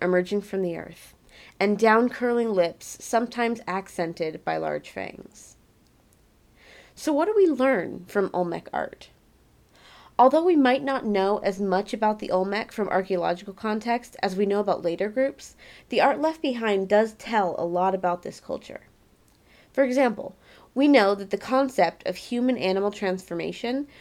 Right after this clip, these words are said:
was widely known and represented, and must have been important at least to community leaders. Second, the art has given various representations of deities belonging to the Olmec culture.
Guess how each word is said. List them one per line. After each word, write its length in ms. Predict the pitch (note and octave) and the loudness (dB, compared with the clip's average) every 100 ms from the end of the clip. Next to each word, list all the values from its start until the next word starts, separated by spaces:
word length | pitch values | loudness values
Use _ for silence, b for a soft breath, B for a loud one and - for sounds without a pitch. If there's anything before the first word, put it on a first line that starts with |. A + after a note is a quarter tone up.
| B | B
was 160 | G3+ F#3+ | -4 -2
widely 500 | G3 G#3 A#3+ B3 A#3+ | 0 2 2 2 2
known 240 | G3+ G3 | 2 2
and 140 | F#3+ | 2
represented, 680 | F3+ F3 F3 F3 E3 - - - b b | 2 0 -2 -2 -4 -6 -14 -16 b b
and 160 | - A3+ | 0 2
must 220 | B3+ C#4+ | 2 0
have 140 | D#4 C4+ | -6 -4
been 120 | A3+ | -2
important 520 | G#3+ G#3+ G#3+ F#3+ E3+ | -2 -2 -4 -2 -2
at 160 | - A3 | -2 -2
least 220 | C4+ - | -6 -8
to 60 | |
community 480 | B3+ A3 G#3 G3+ F3+ | -6 -2 2 2 0
leaders. 680 | F3 F3+ - - - - - _ _ _ _ b b b b b b | -2 -6 -8 -14 -16 -20 -20 _ _ _ _ b b b b b b
Second, 460 | - D4+ A3 E3+ - - | -2 -2 0 -4 -6 -6
the 240 | G#3+ A#3+ | 0 4
art 200 | C#4 F#4 | 2 2
has 180 | F#4 A3+ | -2 -2
given 500 | A3 G#3+ G#3 G#3 F3+ | 0 2 2 0 -2
various 420 | G3 A3+ C#4 C4 | 0 2 2 2
representations 760 | A#3 A3+ G#3+ G3+ G3+ F#3+ G3 | -2 -2 -2 -2 -2 -2 -4
of 140 | F3+ F3 | -6 -6
deities 440 | A3+ G#3+ E3 - | 0 0 0 -6
belonging 460 | - F3+ F3 F3 F3+ | -2 2 2 0 -2
to 100 | F#3+ | -4
the 120 | F3+ | -2
Olmec 300 | E3+ E3 - | -2 -4 -10
culture. 460 | - F3 - - | -6 -6 -6 -20